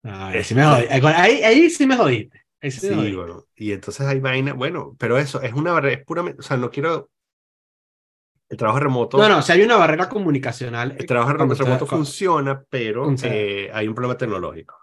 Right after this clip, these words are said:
Speaker 2: que es que no
Speaker 1: Sí,
Speaker 2: estoy
Speaker 1: sí, sí,
Speaker 2: viendo
Speaker 1: sí, sí.
Speaker 2: todo.
Speaker 1: Sí, sí, sí, sí. No, no,
Speaker 2: Y la
Speaker 1: no,
Speaker 2: solución no es el
Speaker 1: estoy, estoy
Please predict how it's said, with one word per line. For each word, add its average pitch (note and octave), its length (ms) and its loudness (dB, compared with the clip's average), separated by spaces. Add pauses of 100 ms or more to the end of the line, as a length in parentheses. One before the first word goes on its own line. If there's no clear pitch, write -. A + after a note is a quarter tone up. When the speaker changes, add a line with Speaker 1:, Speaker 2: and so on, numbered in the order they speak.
Speaker 2:
que F2+ 120 -16
es - 80 -20
que G#2 160 -8
no G2 140 -10
Speaker 1:
Sí, C3+ 140 4
Speaker 2:
estoy - 20 -2
Speaker 1:
sí, A2 220 -2
sí, G#2+ 180 -4
Speaker 2:
viendo - 0 -
Speaker 1:
sí, G#2+ 180 -6
sí. F2+ 140 -10
Speaker 2:
todo. D#2 200 -12 (680)
Speaker 1:
Sí, - 160 -4
sí, A2 120 -12
sí, - 180 -16
sí. - 160 -20
No, C#3+ 180 -2
no, B2 120 -2 (100)
Speaker 2:
Y A#2+ 200 -4
la A#2 160 0
Speaker 1:
no, - 20 -2
Speaker 2:
solución C3 340 2
no C#3+ 60 4
es D3 60 2
el D#3+ 60 2
Speaker 1:
estoy, C3+ 220 0
estoy G2+ 80 0